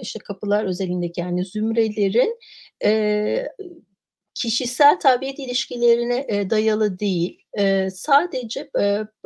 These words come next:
merkezinde padişahın olduğu ve sadece ona karşı tabiyet, e,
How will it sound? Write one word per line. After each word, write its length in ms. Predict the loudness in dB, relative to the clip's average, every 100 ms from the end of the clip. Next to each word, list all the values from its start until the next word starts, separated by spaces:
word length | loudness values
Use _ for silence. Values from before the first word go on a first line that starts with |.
| -4
merkezinde 720 | 0 0 -2 -6 -4 -4 -2
padişahın 560 | 0 0 0 -2 -2 -2
olduğu 440 | -2 -2 -6 -6
ve 60 | -6
sadece 640 | -2 0 0 -4 -8 -6
ona 300 | -4 -4 -4
karşı 440 | 0 0 0 -8
tabiyet, 640 | -4 -2 -2 -2 -4 -6 -6
e, 220 | -4